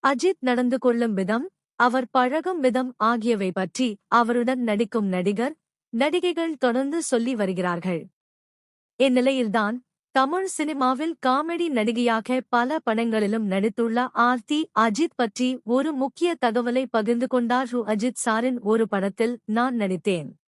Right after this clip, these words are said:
படப்பிடிப்பில் அவர் இருந்தபோது தனது தலையின் பின்னால் 'தல' என்கிற எழுத்தில் முடி அலங்காரம் செய்திருந்த ஒரு தீவிர ரசிகர் 'தல, தல' என கத்திக்கொண்டே இருந்தார்.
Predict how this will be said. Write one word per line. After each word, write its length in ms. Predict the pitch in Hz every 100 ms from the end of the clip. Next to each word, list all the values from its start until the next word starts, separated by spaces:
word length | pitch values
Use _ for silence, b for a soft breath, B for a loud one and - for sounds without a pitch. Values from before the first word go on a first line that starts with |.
| _ _ _ _ _ _ _ -
படப்பிடிப்பில் 680 | 277 349 - 320 294 - 294 311
அவர் 300 | 240 233 233
இருந்தபோது 800 | 226 247 247 240 233 247 320 339
தனது 320 | 254 226 208
தலையின் 480 | 196 214 240 262 220
பின்னால் 440 | 226 226 226 220 - -
'தல' 360 | 247 240 294 - -
என்கிற 460 | 214 247 247 254
எழுத்தில் 580 | 240 202 202 226 254 254 240
முடி 360 | 233 285 339
அலங்காரம் 680 | - 233 277 294 285 294 285
செய்திருந்த 600 | 240 214 202 220 220 208 b
ஒரு 300 | - 233 254
தீவிர 460 | - 294 339 330 320
ரசிகர் 500 | 214 202 240 247 294 _ -
'தல, 300 | 269 320 349
தல' 360 | 254 226 254 - -
என 280 | 214 240 269 269
கத்திக்கொண்டே 680 | 269 302 262 254 220 254 226
இருந்தார். 500 | 190 180 185 160